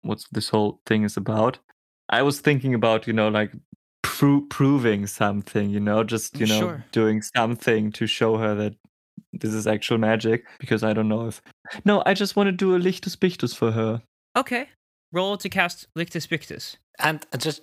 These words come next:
Speaker 3: just, just to make sure, uh, the thing with all the, the strings and all of that, that was something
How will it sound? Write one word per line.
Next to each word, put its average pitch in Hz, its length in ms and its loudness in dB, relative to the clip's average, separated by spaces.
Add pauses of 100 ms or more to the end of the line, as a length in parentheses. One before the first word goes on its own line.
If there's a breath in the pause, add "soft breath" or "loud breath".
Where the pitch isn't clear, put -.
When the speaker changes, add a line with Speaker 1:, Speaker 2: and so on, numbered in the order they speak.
(100)
Speaker 3:
just, - 340 -2
just 180 240 -2
to 185 80 -6
make 185 160 -2
sure, 139 540 -2
uh, 127 300 -2
the 127 180 -8
thing 220 480 -2
with 180 220 -6
all 190 300 0
the, 175 440 2
the 156 140 -4
strings 127 640 -2
and 117 180 -6
all 165 240 0
of 151 160 -12
that, 131 400 0
that 131 120 -2
was 139 120 -4
something 135 560 -6